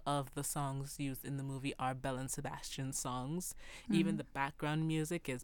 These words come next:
Speaker 1: Belle and Sebastian songs. So if
Speaker 2: Yeah.
Speaker 1: they're not singing, it's still related to everything. <laughs>
Speaker 2: Right. Um, which I will say, I know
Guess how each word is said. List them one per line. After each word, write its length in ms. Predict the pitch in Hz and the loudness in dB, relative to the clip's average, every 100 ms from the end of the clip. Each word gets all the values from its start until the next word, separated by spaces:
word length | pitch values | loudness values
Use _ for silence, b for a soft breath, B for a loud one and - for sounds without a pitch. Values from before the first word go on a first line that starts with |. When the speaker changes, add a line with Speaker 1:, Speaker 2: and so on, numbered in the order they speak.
| - | -4
Speaker 1:
Belle 140 | 127 | -4
and 100 | 127 120 | -2 -4
Sebastian 600 | 131 135 139 - 143 143 | -2 -2 -2 -2 0 0
songs. 600 | 151 143 147 156 - - B B | 2 2 2 0 -2 -6 B B
So 400 | - 156 139 135 b b - | 0 2 4 2 b b 2
if 140 | 165 | 2
Speaker 2:
Yeah. 60 | 180 | 4
Speaker 1:
they're 120 | 151 | 2
not 220 | 151 160 | 4 2
singing, 540 | - 190 175 135 139 135 b b | 2 2 2 2 -2 -4 b b
it's 260 | 151 147 - | 0 2 2
still 520 | - 185 170 160 156 - - | 2 4 4 2 0 -4 -4
related 680 | 147 151 147 139 - 127 - | 0 2 2 2 0 -2 0
to 300 | - 147 - | 0 2 2
everything. 720 | 151 143 143 147 - 185 - 277 | 0 2 0 0 2 0 2 -4
<laughs> 40 | - - B B B | -4 -14 B B B
Speaker 2:
Right. 400 | 226 208 202 - - - - - - - | 8 10 8 2 -6 -16 -16 -14 -14 4
Um, 560 | 220 214 208 202 202 - - - - - | 10 12 12 8 6 2 -4 -16 -18 4
which 340 | 226 247 - - | 10 10 10 6
I 140 | - 247 | 12 12
will 240 | 233 262 | 12 12
say, 640 | 269 - 202 214 247 277 - - - - - - - | 12 10 10 12 10 8 6 -4 -18 -20 -20 -18 8
I 140 | 233 | 12
know 260 | 220 220 | 12 12